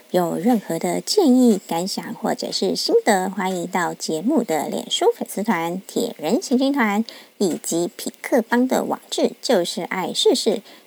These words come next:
与大家一同分享关于自助旅行的酸甜苦辣哦。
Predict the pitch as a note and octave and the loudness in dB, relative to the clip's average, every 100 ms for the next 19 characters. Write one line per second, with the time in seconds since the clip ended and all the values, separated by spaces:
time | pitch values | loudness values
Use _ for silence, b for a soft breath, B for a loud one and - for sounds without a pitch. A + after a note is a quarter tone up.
0 | - E3 A#2+ F#3 E3 D#3+ C#3 - B3 - | -2 -2 0 -4 -4 -6 -6 0 0 -2
1 | D3+ A3 D#4 F4 G#3 G#3+ A3+ G3+ G#3 F3 | -6 -2 0 2 2 2 2 2 2 0
2 | E3+ G3 - E3 - F#3+ D3+ D3+ - - | -2 -2 -2 -2 0 -2 0 -2 -2 -4
3 | E3 C4+ C4 - - F#4+ G4+ C#4+ - - | 0 2 0 -2 -4 -4 -2 -4 -4 -10
4 | D3+ F#3+ C#4+ C4 C#4 C#4+ C#4+ | -6 -4 -2 2 4 4 4